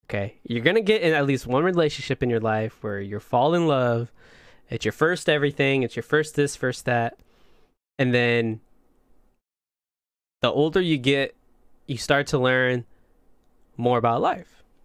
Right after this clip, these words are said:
And there's gonna come to a point where you have to learn how to fucking walk away from the bullshit. Like, you have to.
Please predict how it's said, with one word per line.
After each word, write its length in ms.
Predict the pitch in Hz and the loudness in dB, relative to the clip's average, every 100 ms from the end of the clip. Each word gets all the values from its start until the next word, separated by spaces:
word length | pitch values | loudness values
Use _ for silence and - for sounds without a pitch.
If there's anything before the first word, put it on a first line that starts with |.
| _ _ _ _ _ _ _ _ - | _ _ _ _ _ _ _ _ 0
And 480 | 147 151 143 139 135 _ _ _ _ _ _ _ _ - _ _ | 2 2 2 -2 -4 _ _ _ _ _ _ _ _ -20 _ _
there's 240 | 131 139 127 | -2 -2 0
gonna 240 | - 202 | 0 0
come 200 | 185 208 | 0 -2
to 120 | - 160 | 2 -2
a 40 | |
point 380 | 135 151 135 120 | 2 0 0 0
where 420 | 120 117 113 110 _ _ _ _ _ _ _ _ - | 0 2 0 -2 _ _ _ _ _ _ _ _ -2
you 120 | - | 0
have 280 | 131 175 190 | 2 0 0
to 100 | 180 | 0
learn 300 | 151 151 156 | 2 2 0
how 160 | 151 143 | 0 -2
to 80 | 120 | -2
fucking 520 | - - 131 147 123 | -6 -8 -6 -4 -2
walk 280 | 117 123 113 | 0 0 -2
away 280 | 107 107 107 | -2 -4 -6
from 140 | 107 | -10
the 60 | 101 | -10
bullshit. 580 | 104 95 104 - - - _ _ _ _ _ _ _ - | -8 -8 -10 -12 -14 -18 _ _ _ _ _ _ _ -10
Like, 180 | 104 110 | -8 -4
you 100 | 117 | 0
have 260 | 135 147 - | 2 0 -4
to. 220 | - | -16